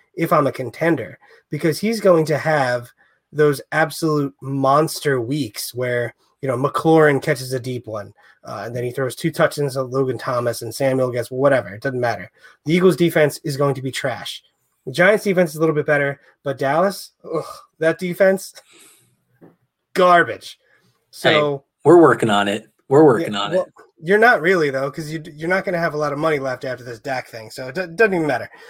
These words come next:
Speaker 1: But that's my point about it: is Ryan Fitzpatrick's gonna put up good starter numbers again. So I know we're a dynasty podcast, but if you're in redraft, you're gonna be able to get Ryan Fitzpatrick crazy late and probably just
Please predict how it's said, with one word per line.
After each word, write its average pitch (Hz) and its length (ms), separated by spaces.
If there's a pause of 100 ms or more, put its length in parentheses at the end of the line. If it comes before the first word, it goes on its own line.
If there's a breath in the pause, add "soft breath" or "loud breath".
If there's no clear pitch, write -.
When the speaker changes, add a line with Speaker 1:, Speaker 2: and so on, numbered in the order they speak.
(160 soft breath)
Speaker 1:
But 165 300 (500)
that's 165 260
my 143 120
point 214 260
about 107 220
it: 117 80
is 127 140
Ryan 180 240
Fitzpatrick's 151 500
gonna 131 180
put 156 140
up 127 200
good 156 260
starter 139 400
numbers 104 320
again. 107 260
So 127 140
I 127 100
know 151 140
we're 147 160
a 123 60
dynasty 131 440
podcast, 117 560 (360)
but 131 280
if 127 140
you're 170 180
in 147 100
redraft, 135 600 (120)
you're 165 180
gonna 180 160
be 151 100
able 139 140
to 131 80
get 131 100
Ryan 135 260
Fitzpatrick 131 640 (380)
crazy 165 1040
late 127 460
and 131 200
probably 131 460
just 113 240